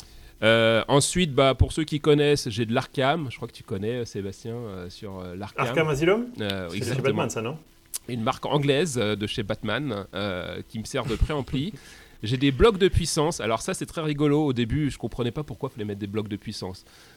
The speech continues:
Speaker 1: Moi, je dis, bah, souvent, il y a des mecs qui ont des systèmes de ouf avec un intégré Denon. Le truc, le Denon, euh, sur le papier, écrit, euh, sept fois, euh, qua-, cent quarante watts. Euh, tu vois, tu dis, sept fois cent quarante watts, c'est pas mal.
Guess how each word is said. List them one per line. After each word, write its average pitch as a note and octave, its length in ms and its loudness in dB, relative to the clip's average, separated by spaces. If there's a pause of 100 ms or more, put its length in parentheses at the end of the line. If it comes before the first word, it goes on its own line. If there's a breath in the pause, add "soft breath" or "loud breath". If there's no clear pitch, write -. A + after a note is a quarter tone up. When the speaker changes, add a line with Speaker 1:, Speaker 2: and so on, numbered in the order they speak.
(280 soft breath)
Speaker 1:
Moi, G#2 100 0
je F2+ 80 -6
dis, F#2+ 100 -10
bah, C#2+ 320 -10
souvent, A#2+ 300 -8
il C3+ 40 -4
y - 20 -6
a G2 40 -6
des G2 60 -8
mecs B2+ 140 -6
qui A2+ 180 -12
ont G#2 40 -8
des G2+ 120 -8
systèmes A#2 340 -10
de G#2 80 -4
ouf C#3+ 160 -4
avec A2+ 160 -6
un G2+ 120 -6
intégré G#2+ 420 -6
Denon. A2 500 -4 (220)
Le G2+ 160 -4
truc, D3+ 240 -6
le G2+ 80 -4
Denon, A#2+ 420 -2
euh, G#2 100 0
sur G2+ 200 -6
le G#2 100 -2
papier, C#3 340 -4
écrit, C3+ 320 -4
euh, A2+ 60 -2
sept A#2+ 200 -8
fois, B2+ 440 0
euh, G#2+ 40 2
qua-, - 180 -4 (100)
cent A#2 220 -4
quarante G#2+ 340 0
watts. A#2+ 420 0
Euh, G2 140 -2
tu - 140 -8
vois, A#2+ 100 4
tu G2+ 140 -6
dis, F#2 100 -4
sept F#2+ 200 -4
fois A2 120 -4
cent - 160 -8
quarante - 280 -10
watts, A3+ 180 4
c'est - 80 -8
pas A2+ 140 0
mal. E3 280 0